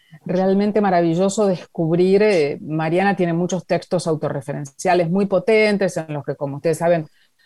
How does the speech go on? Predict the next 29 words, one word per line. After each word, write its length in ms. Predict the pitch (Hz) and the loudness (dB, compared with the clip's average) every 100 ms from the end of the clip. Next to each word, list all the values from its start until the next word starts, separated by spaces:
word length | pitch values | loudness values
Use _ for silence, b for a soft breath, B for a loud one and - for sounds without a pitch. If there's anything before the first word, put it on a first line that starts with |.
| - | -2
habla 240 | 175 196 | 2 4
de 80 | 156 | 2
cuestiones 360 | 143 190 180 170 | -2 -4 -2 0
de 100 | 151 | -2
género, 880 | 208 196 196 190 185 180 170 165 160 | 0 2 2 2 0 2 2 2 0
de 100 | 147 | -2
cuestiones 460 | - 143 180 175 | -6 -4 -2 0
de 80 | 156 | -2
su, 320 | - 151 147 | -2 -2 -2
de 100 | 143 | -4
su 120 | 143 | -6
inicio 240 | 160 160 160 | -6 -4 -6
en, 360 | 147 139 143 143 | -6 -8 -8 -8
en 140 | 143 | -6
la, 240 | 131 135 - | -6 -8 -10
en 220 | 139 143 | -12 -8
la 200 | 135 127 | -8 -8
ca-, 160 | 127 135 | -6 -6
en 80 | 135 | -6
la 100 | 135 | -8
carrera, 460 | 131 151 185 190 | -6 0 2 2
en 160 | 170 151 | 0 -2
la, 60 | 143 | -6
en 120 | 143 | -6
la 60 | |
publicación 640 | 139 139 135 131 - 170 170 | -8 -8 -8 -10 -4 -2 -2
de 80 | 156 | 0
libros, 580 | 185 190 180 170 165 | 0 2 2 2 -2
en, 160 | 143 151 | -8 -12